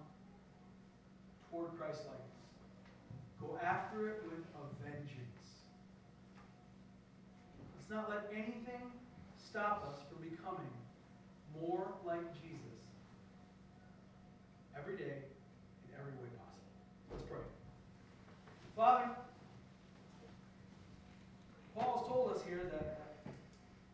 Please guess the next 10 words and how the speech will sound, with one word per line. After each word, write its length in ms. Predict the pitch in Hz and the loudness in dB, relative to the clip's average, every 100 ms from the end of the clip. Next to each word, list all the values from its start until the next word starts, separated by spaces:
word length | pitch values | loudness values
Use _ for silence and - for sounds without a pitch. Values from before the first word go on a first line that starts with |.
| - - - - - - - - | -16 -14 -14 -14 -14 -14 -10 -4
really 280 | 269 208 180 | 4 6 8
what 140 | 185 | 6
we 60 | 180 | 2
need 260 | 196 190 | 0 -2
to 60 | 190 | 2
do 180 | 196 196 156 | 4 6 2
is, 80 | 151 | 0
is 60 | 147 - - - - - - - - - - - - - - - - - - - - - - - - - - - - - - - - - - - - - - - 202 | -4 -12 -14 -14 -14 -14 -14 -14 -14 -14 -16 -16 -12 -12 -12 -16 -16 -16 -16 -14 -14 -14 -16 -16 -16 -16 -16 -16 -16 -16 -16 -16 -16 -16 -14 -16 -16 -16 -16 -4 0
put 200 | 202 156 | 2 2
developing 480 | 175 185 185 180 | 4 6 4 2